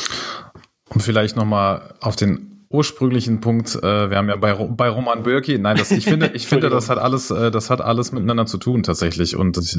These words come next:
Speaker 1: das ist auch gar nicht zu weites Abschweifen. Eben, das ist halt, das hat so viele Ebenen und verschiedene Punkte, dass die da alle irgendwie trotzdem mit reingehören. Ähm, um auf den ursprünglichen Punkt mit Roman Bürki, ähm,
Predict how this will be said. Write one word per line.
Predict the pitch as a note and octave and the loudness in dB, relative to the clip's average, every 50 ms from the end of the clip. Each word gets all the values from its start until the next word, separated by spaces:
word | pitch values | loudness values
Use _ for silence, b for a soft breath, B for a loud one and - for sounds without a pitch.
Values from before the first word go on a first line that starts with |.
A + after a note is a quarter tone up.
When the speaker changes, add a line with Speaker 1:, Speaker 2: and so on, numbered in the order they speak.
| - | -4
Speaker 1:
das | - F2+ - - | -2 -2 0 0
ist | G2+ - A2 | 0 2 0
auch | G2+ G2+ | 0 2
gar | - F#2+ G2+ | 2 2 0
nicht | G2+ G2 - | 0 -2 -4
zu | - A2 F#2+ | -4 -2 2
weites | G2 F#2+ F#2+ G2 - | 2 0 0 -2 -4
Abschweifen. | G2+ A2+ - - - G2+ F2+ F2+ F#2 G2 F#2+ - - _ B B B B B B B B B B B | -4 -4 -4 -2 0 2 2 2 2 -2 -4 -6 -8 _ B B B B B B B B B B B
Eben, | - - A2+ B2 A2 - | -2 0 0 2 2 0
das | G2+ F#2+ - | -2 -2 -2
ist | A#2+ A2 - | -2 0 2
halt, | A2+ G#2+ G2 | 2 2 2
das | G2+ F#2 - | 0 0 0
hat | A#2 A2 | 0 0
so | - A#2+ A#2 | 0 -2 -2
viele | - B2+ A2 G#2+ C#2 | 0 2 2 4 4
Ebenen | G2 A#2+ A#2+ B2 A2+ G#2+ G#2+ G#2+ G#2+ G#2+ G#2+ G#2 G#2 G#2 | 4 2 2 2 2 2 2 2 2 2 2 0 0 -2
und | - D2+ F#2+ G2 G2 | -2 -2 -2 -2 -4
verschiedene | - - G#2 - - A2 G#2 G#2 F#2+ | -2 -2 -2 2 2 2 2 2 0
Punkte, | - A2+ A2+ G#2+ A2 F#2 | 2 0 0 2 2 0
dass | F#2+ F#2+ - | 0 0 2
die | G#2+ G2+ | 0 2
da | G2+ G2 F#2+ F2+ | 2 2 2 2
alle | - G2+ G#2 G2 | 0 0 0 0
irgendwie | F#2 G2+ G#2 G2 F#2+ | 0 0 -2 -4 -2
trotzdem | - G#2+ G#2 - - G2+ | -2 -2 -2 0 0 -2
mit | G2 - | 0 2
reingehören. | G2 G#2 A2 A2 G#2 G2+ F#2+ F#2 F2+ F2+ E2+ - | 2 2 2 2 2 2 2 2 2 0 0 -2
Ähm, | - F2+ F2+ F2+ F2+ C#2+ - | -2 0 0 2 0 0 -2
um | - C#2 D2 | -4 -2 -2
auf | E2+ - | -4 -2
den | - G2 | 0 0
ursprünglichen | D2+ F2+ G#2+ - - G2 G2 - G2+ F#2+ | 2 2 0 0 0 0 -2 0 -2 -2
Punkt | - G2+ F#2 - | 0 0 0 2
mit | F#2 F2+ | 0 0
Roman | F#2+ F#2 F#2 F#2 F2+ | 0 2 2 0 2
Bürki, | E2 A#2 D3 - - G2 F2 E2 | 2 0 0 0 0 0 0 0
ähm, | - - E2+ F2 F2 E2+ F2+ | 0 -2 -4 -4 -2 -4 -4